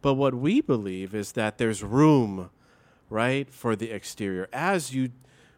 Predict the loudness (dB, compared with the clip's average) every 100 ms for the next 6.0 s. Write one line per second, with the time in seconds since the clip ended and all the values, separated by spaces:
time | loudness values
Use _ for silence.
0 | _ _ -16 -12 -8 -6 -2 2 2 2
1 | 0 -4 -4 -4 -4 -4 -6 -6 -8 -4
2 | -4 -4 -8 _ _ _ _ _ -20 -20
3 | -16 -12 -2 0 2 -2 -4 -4 -4 -6
4 | -12 -12 -6 -2 2 2 2 2 0 -2
5 | -6 -12 -12 -8 -6 -6 -4 -2 -2